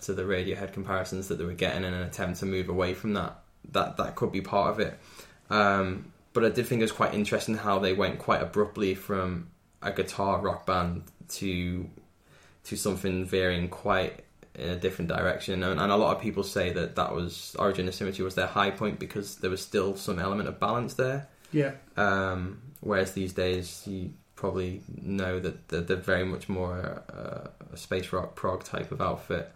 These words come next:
Speaker 2: Yeah.
Speaker 1: Um,
Speaker 2: Yeah.
Speaker 1: albeit still extremely popular.
Speaker 2: Yes, yeah.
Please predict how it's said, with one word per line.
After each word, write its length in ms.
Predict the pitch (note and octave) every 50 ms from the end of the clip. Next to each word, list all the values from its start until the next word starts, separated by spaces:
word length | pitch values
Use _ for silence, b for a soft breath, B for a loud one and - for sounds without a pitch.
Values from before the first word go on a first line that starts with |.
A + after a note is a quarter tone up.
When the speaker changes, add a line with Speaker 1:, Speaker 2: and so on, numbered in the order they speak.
| - -
Speaker 2:
Yeah. 340 | D3+ D3 C#3 B2 A#2+ A#2+ - - - _ -
Speaker 1:
Um, 480 | G2 F#2+ F#2+ F#2+ F#2 F#2 F#2 F#2 F#2 - - -
Speaker 2:
Yeah. 80 | -
Speaker 1:
albeit 340 | G2 G2 - G2 F2+ D#2 -
still 340 | - - F#2+ F2+ F2+ F#2 G2+
extremely 460 | - - - - G2 F#2+ F#2 F2+ F2+
popular. 500 | F2 - F#2+ - - G2 F#2 F#2 F#2 - - - - -
Speaker 2:
Yes, 500 | C3+ C3+ C3+ B2 B2 - - - - - - - -
yeah. 240 | C3 B2+ B2+ A#2+ A2+